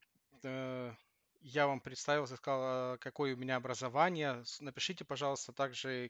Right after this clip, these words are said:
кем вы на данный момент работаете. Может быть, также бухгалтером, как и я, работали, менеджмент,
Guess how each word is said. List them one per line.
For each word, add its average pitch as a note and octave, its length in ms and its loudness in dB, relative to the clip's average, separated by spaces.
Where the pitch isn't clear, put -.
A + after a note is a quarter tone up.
кем D#3 200 4
вы C#3 140 -2
на C3 180 2
данный C#3 220 6
момент B2+ 360 -2
работаете. B2 840 -2
Может C#3 220 -2
быть, C3 100 -4
также C3+ 240 6
бухгалтером, C3 580 2
как B2 200 -6
и C3 60 -4
я, C3 120 0
работали, B2 680 -6
менеджмент, B2+ 840 -4